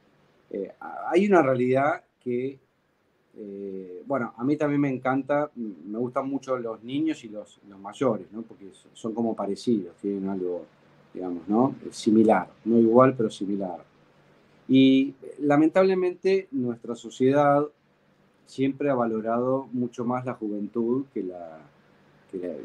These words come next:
que, que la persona más anciana, de hecho, o, o, o mismo los niños.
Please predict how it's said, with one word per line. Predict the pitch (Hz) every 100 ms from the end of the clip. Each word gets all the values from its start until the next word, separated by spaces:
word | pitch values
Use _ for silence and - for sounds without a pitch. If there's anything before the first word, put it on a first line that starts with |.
| -
que, | 65 82
que | - 92
la | 95
persona | 98 95 113 110 104
más | 95 101 104 -
anciana, | 98 - 147 147 117 95
de | 95
hecho, | 110 117 104 - _ _ _ -
o, |
o, | 113 - 117 -
o | 113
mismo | 139 143
los | 135 113
niños. | 143 160 120 104 92 -